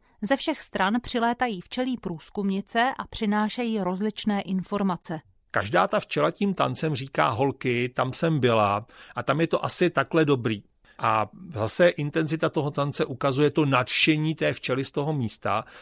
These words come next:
Speaker 2: To znamená, tam se vydají další průzkumnice na ty vytipované směry už.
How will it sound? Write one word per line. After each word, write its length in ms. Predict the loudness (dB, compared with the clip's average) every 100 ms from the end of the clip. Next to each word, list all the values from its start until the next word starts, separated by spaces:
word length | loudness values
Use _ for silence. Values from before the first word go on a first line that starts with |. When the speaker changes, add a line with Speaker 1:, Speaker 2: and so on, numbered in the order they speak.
| -16
Speaker 2:
To 60 | -6
znamená, 320 | -4 0 0
tam 180 | 0 -2
se 140 | 0
vydají 300 | 0 2 2
další 460 | 2 0 0 -4 -4
průzkumnice 920 | -4 -6 -4 -4 -4 -4 -4 -2 -2
na 120 | -2 -2
ty 140 | -2
vytipované 720 | -2 -2 -4 0 0 2 0
směry 460 | -2 -2 0 -2 -2
už. 380 | -2 -2 -4